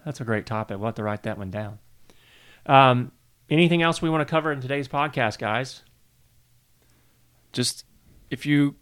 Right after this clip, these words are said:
Speaker 2: cruise around Proverbs and Psalm, you're gonna read a lot of verses that say, "Seek, seek wise counsel." Proverbs sixteen twenty-five says, "There's a way that seems right to a man, but its end is in the way of death."
Speaker 1: Always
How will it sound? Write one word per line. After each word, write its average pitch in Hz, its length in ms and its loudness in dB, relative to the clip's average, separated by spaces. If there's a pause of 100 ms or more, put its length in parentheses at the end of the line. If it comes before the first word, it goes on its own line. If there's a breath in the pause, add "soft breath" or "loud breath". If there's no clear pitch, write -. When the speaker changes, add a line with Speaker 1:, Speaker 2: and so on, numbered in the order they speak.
Speaker 2:
cruise 170 280 4
around 156 320 4
Proverbs 139 520 2
and 117 140 -4
Psalm, 127 460 -2
you're 123 100 -6
gonna 127 200 -4
read 123 160 -2
a 113 60 -2
lot 123 260 0
of 131 120 -2
verses 120 500 -6
that 107 180 -8
say, 113 420 -4 (440 soft breath)
"Seek, 143 320 -2 (300)
seek - 300 -4
wise 127 300 2
counsel." 120 640 -6 (400 soft breath)
Proverbs 131 400 2
sixteen 139 480 0
twenty-five 120 600 0
says, 120 280 -4
"There's 135 280 -2
a 139 60 -2
way 147 220 4
that 139 160 0
seems 135 340 0
right 123 220 0
to 123 180 -4
a 117 40 0
man, 113 420 -2 (340 soft breath)
but 123 240 0
its 127 260 -6
end 123 440 -2
is 123 160 -4
in 120 140 0
the 117 100 -2
way 117 180 0
of 104 140 -4
death." - 360 -10 (2250 soft breath)
Speaker 1:
Always 131 760 8